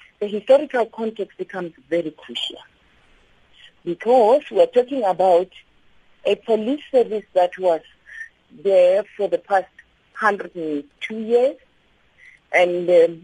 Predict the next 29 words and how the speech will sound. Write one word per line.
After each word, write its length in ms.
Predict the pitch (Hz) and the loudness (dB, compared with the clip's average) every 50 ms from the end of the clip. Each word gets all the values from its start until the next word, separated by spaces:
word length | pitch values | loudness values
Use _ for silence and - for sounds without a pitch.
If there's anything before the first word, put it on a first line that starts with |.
| 190 | -16
you 280 | - 175 185 185 180 170 | -12 -8 -6 -4 -4 -4
would 260 | 160 160 170 170 - - - _ _ _ _ _ _ _ _ _ _ _ _ - | -4 -4 -4 -6 -6 -10 -20 _ _ _ _ _ _ _ _ _ _ _ _ -16
agree 380 | 151 - - - 196 233 254 | -16 -10 -6 -4 -4 -4 -6
with 220 | 240 190 190 185 170 - | -8 -10 -12 -12 -14 -14
me 280 | - 180 170 165 165 160 _ _ _ _ | -12 -12 -12 -12 -12 -14 _ _ _ _
to 80 | - 165 156 _ | -20 -20 -14 _
say 200 | - 185 165 160 | -6 -6 -6 -6
the 160 | 165 160 165 165 | -6 -6 -8 -6
context 600 | - - 254 269 269 262 - 190 151 - - - _ _ _ _ _ _ _ _ _ _ _ _ _ - | -2 -2 -2 -2 -2 -4 -8 -8 -10 -10 -12 -20 _ _ _ _ _ _ _ _ _ _ _ _ _ -20
of 80 | 180 - | -10 -6
the 100 | - 185 175 - | -6 -6 -4 -2
service 380 | - 202 196 175 156 135 - _ _ _ _ _ _ _ _ _ _ _ _ _ _ _ _ _ _ _ _ _ _ - | -2 -2 -2 -2 -6 -14 -14 _ _ _ _ _ _ _ _ _ _ _ _ _ _ _ _ _ _ _ _ _ _ -20
then 600 | 262 494 - 554 294 294 135 139 180 254 302 294 _ _ _ _ _ _ _ _ - - | -12 -8 -6 -4 -4 -4 -4 -6 -6 -10 -12 -14 _ _ _ _ _ _ _ _ -4 -2
and 120 | 180 175 | 0 0
the 80 | 180 185 | 0 -2
context 500 | - 220 220 214 208 - 196 180 - - | 0 0 -2 -2 -2 -4 -8 -6 -4 -2
of 160 | - 165 156 | -4 -2 -2
the 120 | 156 160 160 | -4 -8 -4
service 300 | - 202 185 165 160 156 - - | -2 -2 -2 -2 -6 -12 -12 -12
now 560 | 170 165 175 196 208 202 175 151 160 190 220 226 _ _ _ _ _ _ _ | -8 -4 -2 0 0 0 0 0 0 -2 -4 -8 _ _ _ _ _ _ _
is 140 | - 220 - - _ | -6 -6 -6 -6 _
different. 400 | - 160 - - - 143 - - _ _ _ _ _ _ _ _ _ _ _ _ _ _ _ _ _ | -16 -16 -16 -14 -12 -12 -12 -12 _ _ _ _ _ _ _ _ _ _ _ _ _ _ _ _ _
The 80 | - 170 | -12 -6
police 360 | - - 208 202 220 285 302 - | 0 2 2 2 0 -2 -2 0
service 300 | - 277 247 247 254 214 - | 2 2 2 0 -4 -4 -2
that 200 | 208 196 196 - | -2 -2 -2 -4
we 160 | 190 190 185 175 | -6 -6 -6 -6
have 480 | 170 190 214 208 196 196 196 196 196 _ _ _ _ _ _ _ _ _ _ _ _ _ _ _ _ _ _ _ _ _ _ _ _ | -6 -4 -2 0 2 2 2 0 -2 _ _ _ _ _ _ _ _ _ _ _ _ _ _ _ _ _ _ _ _ _ _ _ _
in 480 | - 190 202 202 202 196 196 196 185 | -4 -2 -2 -2 -2 -2 -4 -6 -8